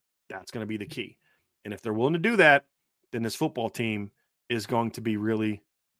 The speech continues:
really, really special. And that's what I'm looking forward to, because the talent's gonna come,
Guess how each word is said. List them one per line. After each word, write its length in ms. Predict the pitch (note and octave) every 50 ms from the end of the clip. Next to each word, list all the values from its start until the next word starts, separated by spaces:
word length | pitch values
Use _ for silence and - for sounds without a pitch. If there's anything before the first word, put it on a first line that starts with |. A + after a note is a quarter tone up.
| _ _ _ _
really, 320 | A2 G#2 A2 A2 G#2 G2+
really 220 | F#2+ G2 F#2+ F#2 F2+
special. 520 | - - - E2+ - - - - - _ _ _ _ _ _ _ _ _ _
And 280 | - A2+ A2 G#2+ G#2+ G#2
that's 300 | - C3 C3 - - -
what 80 | A#2+ A2+
I'm 120 | G#2 G#2+
looking 240 | G2+ - - G#2+ F#2+
forward 340 | - - G2 F2+ D2+ - -
to, 220 | - - E2+ - _ _ _ _ _ _
because 260 | _ - - B2 G#2+ G#2
the 80 | G#2+
talent's 340 | - - C3 C3 C#3+ C#3 -
gonna 160 | D#3+ D3 C#3
come, 440 | - - F#3+ F#3 D3+ A#2+ A2 G#2+